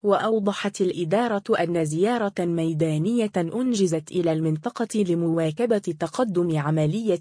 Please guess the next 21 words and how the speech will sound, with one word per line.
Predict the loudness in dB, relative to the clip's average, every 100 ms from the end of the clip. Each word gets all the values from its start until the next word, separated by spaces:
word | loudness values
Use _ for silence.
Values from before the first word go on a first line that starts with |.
| 0
الجني، | -2 0 2 2 0 -4 _ _ 0
التي | 4 4 4
انطلقت | -2 2 2 2 0 -4 -2
منذ | 0 0 -2 -2
أيام | 0 2 2 2 0
وتشهد | 0 0 -2 -2 -2 0
حركية | -2 -2 -2 -2 -4 -2 -2 -2 -2
لافتة | -2 0 0 -2 -4 -2 -4 -6 _ -10
بإشراف | -4 -2 -2 0 0 0 0
المدير | 0 0 -2 0 0
العام | 0 0 0 0
للغابات | 0 2 2 2 4 4 2 2
وبحضور | 2 2 0 -4 -2 0 2 2
عدد | 0 0 0 0
من | 0 0 0
المصنعين | 0 -2 -2 0 0 0 0 0 2
والمهنيين | 2 4 2 0 0 -2 0 0 0
الناشطين | 0 0 -2 -4 -2 0 2 0
في | 0 -4
قطاع | -2 -4 0 0 2 0
الفلين، | -2 -2 -2 0 0 -2 -6